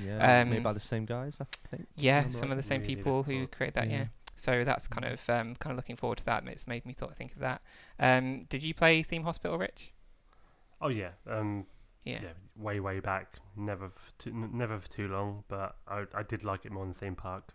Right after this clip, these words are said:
Speaker 3: So, and I'm really happy about,
Speaker 2: Mm.
Speaker 3: um, Two Point Hospital, 'cause I've, I've not played,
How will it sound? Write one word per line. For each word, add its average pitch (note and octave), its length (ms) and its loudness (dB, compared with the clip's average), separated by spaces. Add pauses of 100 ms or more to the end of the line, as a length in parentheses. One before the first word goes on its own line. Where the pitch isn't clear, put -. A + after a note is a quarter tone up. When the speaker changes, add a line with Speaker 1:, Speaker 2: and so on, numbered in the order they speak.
Speaker 3:
So, F#2+ 440 -8
and G2+ 200 -4
I'm G2 140 2
really F#2+ 240 -4
happy F2 220 -6
about, F2+ 240 -4
Speaker 2:
Mm. F#2 160 -4
Speaker 3:
um, F2+ 260 -8
Two G2 120 -6
Point E2+ 200 -6
Hospital, F2+ 420 -8 (680)
'cause F#2 300 -6
I've, F#2+ 180 -4 (200)
I've F#2 140 -8
not F#2+ 160 -10
played, F#2 280 -6